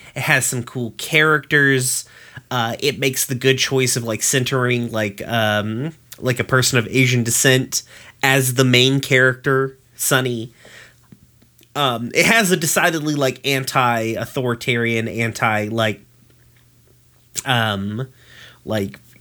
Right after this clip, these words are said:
great, like, it's, it's not really interested in, like, big leaders or, like,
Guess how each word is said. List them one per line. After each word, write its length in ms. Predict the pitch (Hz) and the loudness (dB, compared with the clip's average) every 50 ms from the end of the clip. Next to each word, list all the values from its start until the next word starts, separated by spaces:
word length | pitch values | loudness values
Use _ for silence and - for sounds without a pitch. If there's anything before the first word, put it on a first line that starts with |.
| 123 135 | -6 0
great, 480 | 135 139 135 139 127 123 123 - - | 2 4 4 6 4 2 -2 -6 -4
like, 240 | - 175 156 139 131 | 0 2 2 2 2
it's, 260 | 147 185 175 - - | -2 -4 -2 -2 0
it's 320 | 185 196 - 175 180 - - | -2 0 0 0 0 2 4
not 260 | 185 185 175 156 160 | 4 4 4 2 2
really 320 | 147 156 156 139 143 135 135 | 0 0 2 0 0 0 0
interested 520 | 135 131 - 151 135 120 - - 135 123 | -2 0 2 0 0 0 0 -4 -4 -4
in, 120 | 120 123 117 | -4 -4 -4
like, 420 | 107 107 107 104 98 - - - _ _ _ _ _ _ _ _ _ _ _ - - 123 120 - | -4 -6 -6 -6 -8 -12 -16 -20 _ _ _ _ _ _ _ _ _ _ _ -18 -14 -12 -6 0
big 260 | 135 131 123 120 - | 2 2 2 2 -2
leaders 520 | 110 110 123 120 120 131 131 135 131 127 135 | -6 -6 -4 -2 0 2 2 2 2 2 0
or, 120 | 120 117 | 0 2
like, 300 | 113 113 110 107 98 - | 2 0 0 -2 -4 -6